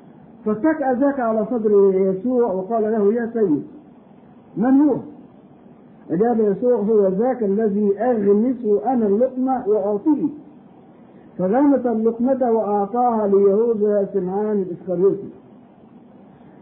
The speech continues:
فبعد اللقمة دخله الشيطان، فقال له يسوع: "ما أنت تعمله فاعمله بأكثر سرعة." وأما هذا فلم يفهم أحد من المتكئين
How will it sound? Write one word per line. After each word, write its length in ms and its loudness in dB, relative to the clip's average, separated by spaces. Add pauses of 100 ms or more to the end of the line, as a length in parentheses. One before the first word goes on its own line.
(160)
فبعد 380 2
اللقمة 720 0 (160)
دخله 500 -2
الشيطان، 680 0 (920)
فقال 300 0
له 340 2
يسوع: 300 0
"ما 300 0
أنت 240 -2
تعمله 720 0
فاعمله 580 0
بأكثر 680 -4
سرعة." 360 -2 (880)
وأما 720 0
هذا 260 2
فلم 460 0
يفهم 500 -6 (140)
أحد 320 -2
من 480 2
المتكئين 800 -2